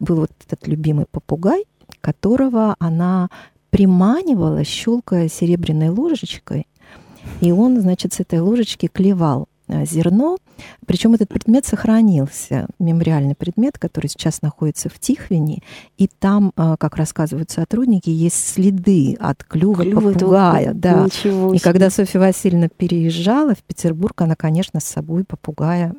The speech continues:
Speaker 1: м, вместе со всеми вещами тоже забрала.
Speaker 2: Мгм.
Speaker 1: Ну, а маленький Ника, а,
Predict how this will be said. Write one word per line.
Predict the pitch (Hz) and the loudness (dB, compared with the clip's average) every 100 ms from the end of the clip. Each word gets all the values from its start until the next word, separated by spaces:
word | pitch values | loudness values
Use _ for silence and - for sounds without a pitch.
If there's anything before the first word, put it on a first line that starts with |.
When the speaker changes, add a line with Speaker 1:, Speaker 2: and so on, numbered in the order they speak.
| 190 | -8
Speaker 1:
м, | 143 151 - | -6 -6 -4
вместе | 160 - - | -4 -4 -6
со | 147 | -6
всеми | - 170 156 | -4 -2 -2
вещами | 151 147 - 180 175 | -2 -6 -6 -4 -2
тоже | - 160 170 | -4 -6 -6
забрала. | 156 - 170 175 135 - _ - | -8 -4 -2 -2 -4 -10 _ -4
Speaker 2:
Мгм. | 196 185 190 185 190 - | -2 -2 -4 -6 -6 0
Speaker 1:
Ну, | 185 208 | 2 4
а | 180 | 2
маленький | 170 196 175 160 165 | 2 4 2 0 0
Ника, | 170 247 - 160 151 - - - - - - | 2 2 0 -2 -4 -10 -20 -20 -20 -14 -2
а, | 160 151 | 0 0